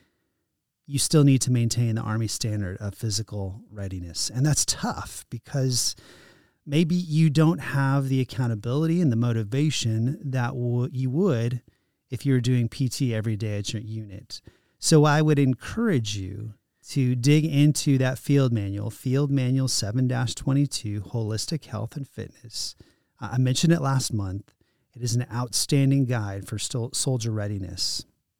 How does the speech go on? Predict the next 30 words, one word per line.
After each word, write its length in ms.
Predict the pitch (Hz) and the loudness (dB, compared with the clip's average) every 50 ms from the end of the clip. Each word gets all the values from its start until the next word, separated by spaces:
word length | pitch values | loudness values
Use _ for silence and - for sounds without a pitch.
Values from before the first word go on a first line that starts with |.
| _ _ _ - | _ _ _ -6
And 80 | 123 123 | -4 -2
it's 160 | 117 - - | -2 0 0
not 140 | 143 143 139 | 0 0 2
just 180 | 196 170 - | 0 0 0
a 40 | 196 | 0
guide 360 | 156 143 156 135 135 139 131 | -2 -2 -2 -2 -2 -2 -2
for 120 | - - 151 - | -4 -8 -8 -6
active 320 | 104 117 - - 143 120 | -6 -8 -6 -6 -6 -4
duty 240 | 120 127 131 135 139 | -4 -2 -2 -2 -2
chaplains. 640 | - - - 107 95 95 - - 107 101 101 - - | -4 -6 -6 -6 -6 -6 -8 -10 -10 -10 -10 -10 -10
It 80 | 127 113 | -6 -4
is 140 | 117 113 | -2 -2
a 60 | 131 120 | -2 -2
guide 540 | 107 - 117 104 98 95 92 90 90 90 - - - _ _ _ _ _ _ _ _ _ _ _ _ _ | -4 -6 -6 -6 -6 -6 -6 -8 -8 -10 -14 -18 -20 _ _ _ _ _ _ _ _ _ _ _ _ _
for 160 | - 127 - | -8 -8 -6
all 600 | - 117 117 117 113 113 113 113 104 - - _ _ _ _ _ _ | -4 -2 -2 0 0 0 -2 -4 -4 -8 -14 _ _ _ _ _ _
component 480 | - 131 110 - - 117 107 107 104 - | -2 0 2 2 2 0 -2 -2 -4 -6
chaplains. 640 | - 104 92 90 - - 101 98 - - - - - _ _ _ _ _ _ _ _ _ _ _ _ _ _ _ _ _ _ _ _ - - - - - | -8 -10 -10 -12 -10 -12 -12 -14 -14 -14 -16 -16 -18 _ _ _ _ _ _ _ _ _ _ _ _ _ _ _ _ _ _ _ _ -20 -20 -20 4 4
Okay, 260 | 175 - 220 185 143 | 8 8 8 8 8
so 320 | - - - 170 156 160 - | 6 6 8 8 8 8 6
I 140 | - 147 156 | 4 2 2
have 260 | 147 135 175 180 175 | 4 4 4 4 4
a 100 | 165 147 | 4 4
special 460 | - - - 156 151 143 - - 160 | 2 2 2 2 2 2 2 2 2
guest 320 | 135 143 139 139 131 - - | 2 2 2 2 2 2 2
on 140 | 156 139 | 2 4
the 60 | 131 127 | 4 4
show 340 | - - - 139 135 135 | 2 2 2 4 4 4
this 240 | 123 123 - - - | 4 2 2 2 2
month, 380 | 131 123 120 143 196 - - | 2 2 4 2 2 0 -2